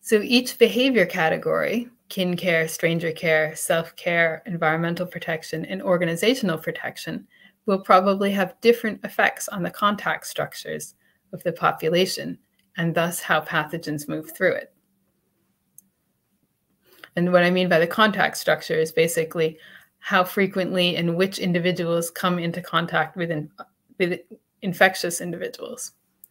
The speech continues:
So basically the interactions between susceptible individuals and infectious individuals.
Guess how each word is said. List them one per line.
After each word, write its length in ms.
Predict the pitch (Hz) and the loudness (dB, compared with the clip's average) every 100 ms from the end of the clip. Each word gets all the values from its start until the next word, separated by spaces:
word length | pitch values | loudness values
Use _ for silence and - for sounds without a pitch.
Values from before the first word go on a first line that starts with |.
| _ - - _ _ _ _ _ | _ -20 -20 _ _ _ _ _
So 180 | - 170 | -4 0
basically 520 | 175 170 170 170 160 | 2 2 0 0 0
the 140 | 170 | 0
interactions 580 | 190 196 160 165 - 156 | 2 6 6 4 -2 -4
between 400 | - 165 180 165 | -4 -4 -2 -2
susceptible 640 | 165 170 180 170 185 175 | -2 0 2 2 -2 -2
individuals 540 | 170 170 160 165 165 - | -2 -2 -2 -2 -4 -4
and 160 | 175 | -6
infectious 520 | 160 151 - - - - | -6 -4 -6 -6 -10 -8
individuals. 640 | - - - - - | -10 -12 -12 -12 -12